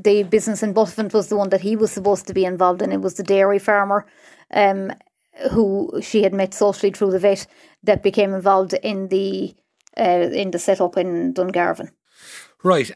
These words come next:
Speaker 2: and how did that go then, the business there in Dungarvan? Did that run into trouble?
Speaker 1: Yes, it eventually did, um, and, uh, but for many, many years it,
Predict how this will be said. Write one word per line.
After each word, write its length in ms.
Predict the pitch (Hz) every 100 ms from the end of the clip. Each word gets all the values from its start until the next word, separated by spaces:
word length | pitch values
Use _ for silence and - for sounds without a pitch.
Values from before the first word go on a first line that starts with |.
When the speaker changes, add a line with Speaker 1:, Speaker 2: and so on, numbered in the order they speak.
| -
Speaker 2:
and 180 | 208
how 220 | 175 262 285
did 160 | 269
that 160 | 269 -
go 240 | 277 247
then, 220 | 110 98 - -
the 60 |
business 400 | 135 123 - 107
there 200 | - 110
in 120 | 104
Dungarvan? 540 | 95 101 101 92 95 110
Did 100 | 135
that 160 | 151
run 120 | 170 175
into 220 | 170 160
trouble? 360 | - 180 214 - _ - -
Speaker 1:
Yes, 320 | 240 254 -
it 120 | 233
eventually 520 | 233 226 233 233 233
did, 280 | 226 240 233 226 285
um, 460 | 240 214 208 208 -
and, 420 | - 208 202 202 -
uh, 260 | 254 240
but 420 | 247 202 220 - 226
for 140 | 233
many, 300 | 214 220 220
many 180 | 220 208
years 400 | 202 208 214 -
it, 400 | - 220 196